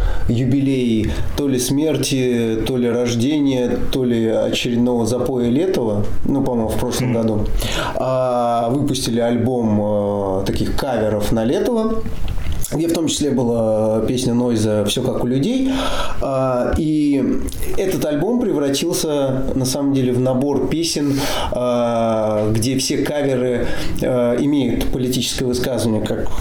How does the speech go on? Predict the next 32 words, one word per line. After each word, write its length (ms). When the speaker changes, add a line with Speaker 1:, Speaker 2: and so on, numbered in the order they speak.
Speaker 1:
и 340
зачастую 640
песни 340
Летова, 420
но 240
направлены 640
уже 460
совсем 360
в 40
другую 260
сторону, 380
не 120
как 340
играны 340
именно 200
с 100
этой 260
целью. 440
То 60
есть 160
очевидно, 520
что 180
там 400
Ленинград, 760
а, 200
по-моему, 520
перепевал 680
«Винтовка — 580
это 160
праздник» 480
в 40
таком, 360